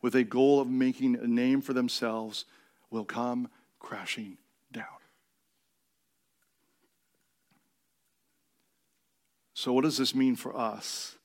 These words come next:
What does this have to do with Echo Lake Church? What does this have to do with you? And what does it have to do with me?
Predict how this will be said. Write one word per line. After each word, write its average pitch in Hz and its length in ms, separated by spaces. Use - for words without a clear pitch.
What 127 80
does 131 140
this 127 140
have 120 200
to 127 80
do 123 240
with 117 320
Echo 120 240
Lake 113 160
Church? - 520
What 110 100
does 110 120
this 113 160
have 113 160
to 110 80
do 117 120
with 110 220
you? 123 300
And 104 240
what 117 80
does 117 100
it 120 80
have 110 220
to 110 80
do 107 320
with 107 180
me? 98 240